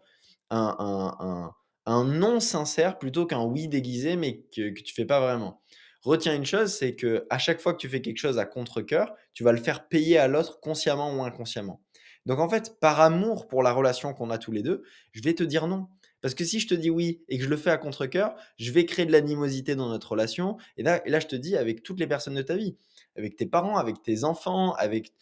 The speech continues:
ton conjoint, avec ton collègue de travail. Alors bien sûr, on peut faire des compromis, on peut faire des concessions. Et encore que, je vais pas parler de, de concessions, mais plus de compromis. Je vais,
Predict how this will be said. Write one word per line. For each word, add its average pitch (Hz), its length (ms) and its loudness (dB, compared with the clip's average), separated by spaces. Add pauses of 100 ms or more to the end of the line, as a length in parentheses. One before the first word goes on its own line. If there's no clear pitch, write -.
(200)
ton 104 180 -8
conjoint, 175 760 0
avec 113 420 -2
ton 104 160 -10
collègue 165 280 4
de 156 80 -2
travail. 160 480 0 (280)
Alors 120 160 4
bien 180 160 -2
sûr, 202 260 0
on 165 80 -4
peut 143 100 -6
faire 139 200 2
des 131 100 0
compromis, 151 480 -4
on 127 80 -6
peut 101 80 -12
faire 110 160 0
des 104 100 -6
concessions. 147 680 -6 (180)
Et 120 80 -2
encore 131 320 -2
que, 160 260 2 (360)
je 110 200 -10
vais 80 140 -4
pas 151 140 4
parler 147 240 4
de, 113 300 0
de 101 180 -6
concessions, 147 480 -6
mais 120 100 -2
plus 127 220 -4
de 113 80 -2
compromis. 147 580 -4
Je 117 100 -6
vais, 95 160 -4